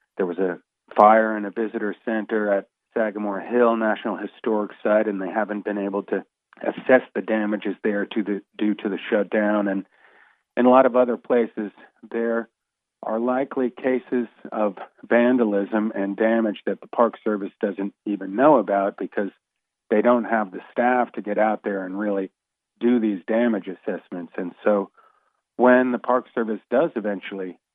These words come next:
come back, when those park rangers get back on duty, they're going to have to spend a lot of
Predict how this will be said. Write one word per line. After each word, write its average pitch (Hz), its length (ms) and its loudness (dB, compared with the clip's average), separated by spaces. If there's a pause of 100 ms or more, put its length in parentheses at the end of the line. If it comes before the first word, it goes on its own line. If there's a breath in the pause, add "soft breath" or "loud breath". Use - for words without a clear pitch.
(120)
come 104 220 -2
back, 101 440 4 (460)
when 101 640 -4
those 107 280 -6 (100)
park 131 240 4
rangers 110 420 -2
get 107 160 -4
back 107 280 -2
on 101 160 -4
duty, 117 360 2
they're 117 160 0
going 117 280 0
to 92 180 -8 (400)
have 131 160 2
to 113 140 -6
spend 117 260 -2
a 101 40 -2
lot 107 240 2
of 98 100 -4